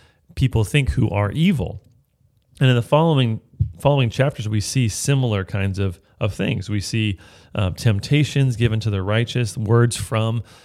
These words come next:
the, the wicked. We, we see, um,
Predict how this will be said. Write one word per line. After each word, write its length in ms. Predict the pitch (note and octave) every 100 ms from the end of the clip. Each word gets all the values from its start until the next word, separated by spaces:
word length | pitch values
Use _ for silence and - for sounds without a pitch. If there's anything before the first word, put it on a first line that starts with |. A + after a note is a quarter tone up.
| _ _
the, 280 | A#2+ A2 G2+
the 160 | -
wicked. 500 | G#2+ A2+ A2+ A#2+ A#2
We, 220 | A2+ G2 G#2
we 180 | G#2
see, 420 | F#2 - A2 G#2 G2+
um, 400 | G#2 F#2 F2